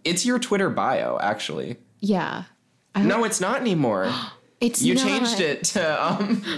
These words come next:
Speaker 2: <laughs> What did Pookie do, Garfield?
Speaker 1: We'll explain that later.
Speaker 2: <laughs>
Speaker 1: Um, yeah, this used to be your Twitter bio.
Speaker 2: Mm-hmm.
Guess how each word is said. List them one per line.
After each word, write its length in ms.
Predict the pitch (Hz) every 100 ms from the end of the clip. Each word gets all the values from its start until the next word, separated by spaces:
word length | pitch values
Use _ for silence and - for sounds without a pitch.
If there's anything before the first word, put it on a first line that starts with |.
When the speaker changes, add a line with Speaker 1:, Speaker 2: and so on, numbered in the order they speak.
| -
Speaker 2:
<laughs> 160 | - 277
What 220 | 302 302
did 280 | 339 302 -
Pookie 440 | 320 302 277 262
do, 220 | 277 302
Garfield? 640 | 294 190 180 - 202 208 240
Speaker 1:
We'll 140 | 202
explain 440 | 202 202 151 131 120
that 220 | 107 82
later. 600 | 101 101 104 - 262 254
Speaker 2:
<laughs> 20 |
Speaker 1:
Um, 480 | 113 117 117 120 165 370 110 - _ _ _ - 143 151 - _ - - -
yeah, 360 | 139 139 127
this 260 | 113 151 -
used 200 | 180 269
to 80 | 151
be 80 | 113
your 160 | 104
Twitter 260 | 101 104 98
bio. 320 | 160 80 87
Speaker 2:
Mm-hmm. 420 | 202 202 180 160